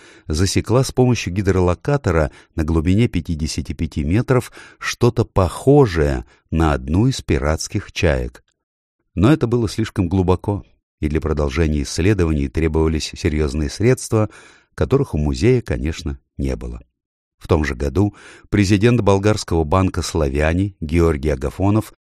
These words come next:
сам потомок казачьего атамана, эмигрировавшего в Болгарию с армией Врангеля, организовал исследование морского дна между Святым Власом и Несебром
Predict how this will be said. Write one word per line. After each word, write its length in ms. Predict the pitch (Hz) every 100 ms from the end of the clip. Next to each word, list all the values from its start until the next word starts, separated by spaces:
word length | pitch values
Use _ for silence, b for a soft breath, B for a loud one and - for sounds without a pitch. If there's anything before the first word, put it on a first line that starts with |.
| _
сам 300 | - 104 82
потомок 440 | - 71 90 73
казачьего 540 | - 73 78 76 73 69
атамана, 540 | 69 69 80 95 110 b b
эмигрировавшего 880 | 95 101 95 101 98 95 87 - 90
в 80 |
Болгарию 500 | 76 87 87 87 85
с 100 | 85
армией 340 | 90 82 82 80
Врангеля, 600 | 78 85 80 78 73 71 B B B B
организовал 760 | 90 95 104 104 104 120 139
исследование 760 | 117 - 123 123 110 98 85 80
морского 560 | 80 80 - 104 76
дна 340 | 69 82 127 139 B B B
между 360 | 92 92 95
Святым 480 | - 87 92 98 82
Власом 480 | 71 87 87 87 73
и 60 |
Несебром 680 | 71 67 - 143 113 85 69